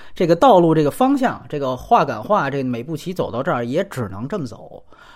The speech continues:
啊，而且其实从这部我个人的观感上，我觉得比神女要好，啊，也比雷神三要好。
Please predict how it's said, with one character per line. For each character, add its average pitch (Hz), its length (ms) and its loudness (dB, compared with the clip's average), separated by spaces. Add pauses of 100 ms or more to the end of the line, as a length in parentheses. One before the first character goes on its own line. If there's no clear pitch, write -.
(100)
啊， 139 100 -2
而 165 180 6
且 170 220 0
其 226 140 0
实 269 80 2
从 262 180 4
这 254 160 4
部 185 120 -2
我 123 140 -4
个 269 180 -2
人 143 120 2
的 196 80 -4
观 240 180 0
感 120 160 -4
上， 120 160 -8
我 98 100 -10
觉 101 180 -10
得 233 80 -2
比 120 180 -10
神 107 240 -14
女 127 80 -12
要 - 80 -18
好， - 400 -18 (220)
啊， 135 100 -4
也 147 240 4
比 95 560 -8
雷 - 160 -2
神 247 160 2
三 277 180 0
要 262 120 -2
好。 - 320 -20